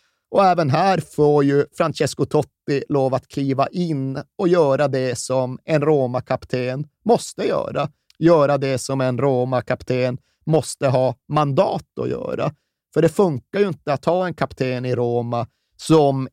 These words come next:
inte har läktarens öra, som inte har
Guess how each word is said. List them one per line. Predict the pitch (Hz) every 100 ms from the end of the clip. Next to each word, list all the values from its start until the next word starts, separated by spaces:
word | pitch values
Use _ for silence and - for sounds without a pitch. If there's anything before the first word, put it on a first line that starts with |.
| _
inte | 185 156 113 - _ 165
har | 139 127 127 123 120 123 -
läktarens | 147 147 - - - - 131 127 123 113 - - _ 190
öra, | 165 135 127 165 151 117 - _ _
som | - 139
inte | 127 139 120 - - 139
har | 123 127 123